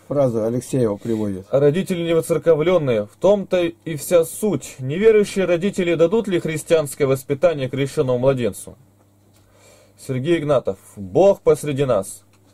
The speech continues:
Speaker 2: Есть и будет". Когда-то я тоже вставлял Христову,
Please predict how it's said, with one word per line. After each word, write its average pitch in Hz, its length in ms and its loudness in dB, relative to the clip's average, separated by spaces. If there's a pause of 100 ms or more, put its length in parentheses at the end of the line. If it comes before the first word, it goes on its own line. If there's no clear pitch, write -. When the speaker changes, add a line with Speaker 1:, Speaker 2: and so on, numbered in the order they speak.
(260)
Speaker 2:
Есть 143 440 -8
и 143 40 -2
будет". 117 540 -4 (840)
Когда-то 170 440 2
я 175 120 6
тоже 180 360 6
вставлял 156 420 4
Христову, 135 760 0